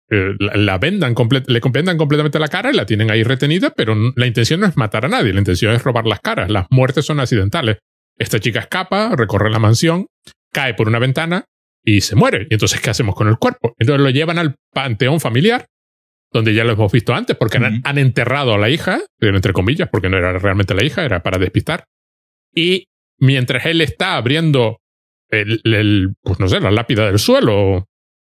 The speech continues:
Speaker 1: para, para meter dentro el cadáver, con, usando un pico para, para ablandar aquello, pasa un avión por encima y la secretaria lo mira como aterrorizada, ¿no?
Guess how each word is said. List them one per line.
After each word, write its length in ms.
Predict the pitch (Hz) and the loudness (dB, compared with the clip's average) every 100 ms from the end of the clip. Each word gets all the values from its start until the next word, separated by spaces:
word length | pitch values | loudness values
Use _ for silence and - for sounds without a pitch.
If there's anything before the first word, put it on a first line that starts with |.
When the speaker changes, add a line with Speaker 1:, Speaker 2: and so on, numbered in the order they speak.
| _ | _
Speaker 1:
para, 240 | 101 107 - | -2 -2 -2
para 440 | 113 95 95 98 | -2 -2 -2 -2
meter 480 | 98 104 107 113 110 | -2 0 0 2 0
dentro 220 | 113 117 | 2 2
el 60 | 117 | 0
cadáver, 420 | 151 190 233 247 - - | 0 -2 -2 -2 -6 -6
con, 380 | 95 95 90 107 | -2 0 -2 -2
usando 280 | 101 113 101 | -2 0 2
un 80 | 98 | 0
pico 340 | 185 156 113 | -2 0 0
para, 540 | 101 101 95 95 95 - _ | 2 2 2 2 0 -6 _
para 180 | - 95 | -4 -2
ablandar 340 | 95 98 113 139 | 0 0 0 -2
aquello, 360 | 208 208 247 - _ _ _ _ | -2 0 0 -2 _ _ _ _
pasa 240 | 190 208 | -6 -2
un 80 | 175 | 0
avión 200 | 127 143 | 2 2
por 100 | 143 | 2
encima 380 | 139 214 208 208 _ _ _ _ _ - | 0 0 -2 -4 _ _ _ _ _ -2
y 100 | 123 | -2
la 80 | |
secretaria 520 | 107 113 107 156 202 170 | 0 -2 0 0 0 2
lo 160 | 113 | 2
mira 280 | 135 233 123 | 4 4 0
como 180 | 113 110 | 0 0
aterrorizada, 760 | 107 117 107 104 180 139 101 | 0 0 2 2 2 0 0
¿no? 200 | 127 302 | -2 -4